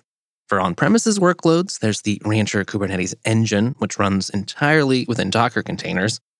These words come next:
And of course, susa Rancher supports all the public cloud distributions,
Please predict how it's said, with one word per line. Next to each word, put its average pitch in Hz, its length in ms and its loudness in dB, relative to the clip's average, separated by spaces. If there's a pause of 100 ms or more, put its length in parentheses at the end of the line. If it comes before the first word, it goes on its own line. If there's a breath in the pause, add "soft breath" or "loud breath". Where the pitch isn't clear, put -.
(240)
And 117 300 2
of 107 160 -6
course, - 460 0 (220)
susa - 340 -4
Rancher 110 360 0
supports 113 440 -4 (160)
all 131 380 2
the - 80 -4
public 101 420 -4
cloud 98 380 -2
distributions, - 1080 -4